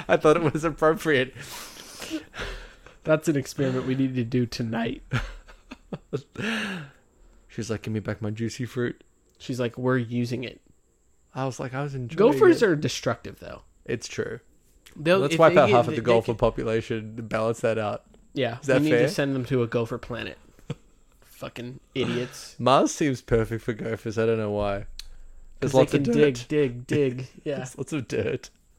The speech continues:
Speaker 1: There's, there's not pretty lawns for them to fuck up.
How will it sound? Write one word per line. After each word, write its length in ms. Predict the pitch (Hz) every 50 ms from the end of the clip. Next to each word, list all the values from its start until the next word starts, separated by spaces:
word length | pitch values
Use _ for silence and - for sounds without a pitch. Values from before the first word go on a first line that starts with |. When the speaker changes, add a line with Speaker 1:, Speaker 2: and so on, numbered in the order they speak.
| _ _ _ _ _ - -
Speaker 1:
There's, 180 | 135 - - - 156 - - - _
there's 120 | - 127
not 220 | 127 143 135 - -
pretty 180 | - 135 123 120
lawns 400 | 110 104 107 107 110 113 127 123
for 80 | 127
them 180 | 120 120 123 120
to 100 | 127 120
fuck 280 | - - 127 123 - -
up. 220 | 135 143 - -